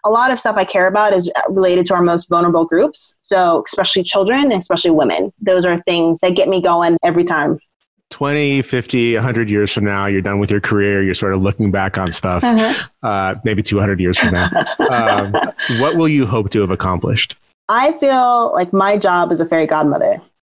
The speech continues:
Speaker 1: What I want to see is young people rising up everywhere,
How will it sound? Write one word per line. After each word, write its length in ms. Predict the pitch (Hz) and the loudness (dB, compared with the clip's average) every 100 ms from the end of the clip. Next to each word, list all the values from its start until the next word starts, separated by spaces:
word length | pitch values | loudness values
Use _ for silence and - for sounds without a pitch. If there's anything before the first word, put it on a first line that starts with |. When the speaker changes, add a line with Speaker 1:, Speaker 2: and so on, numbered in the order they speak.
| _ | _
Speaker 1:
What 180 | 208 214 | 0 2
I 300 | - 220 247 | 2 2 2
want 340 | 226 202 196 196 | 2 2 2 0
to 100 | 196 | -2
see 540 | - 190 185 170 160 | 2 4 6 4 4
is 480 | - 170 170 160 - | 2 2 4 2 0
young 400 | 190 185 185 196 | 0 2 2 0
people 800 | 190 190 175 175 170 165 165 156 - | 0 0 2 2 4 4 2 0 -4
rising 480 | 180 175 175 180 170 | 0 2 2 2 2
up 180 | 160 - | 0 0
everywhere, 840 | 170 170 170 170 165 160 156 151 | 0 4 4 4 6 6 4 2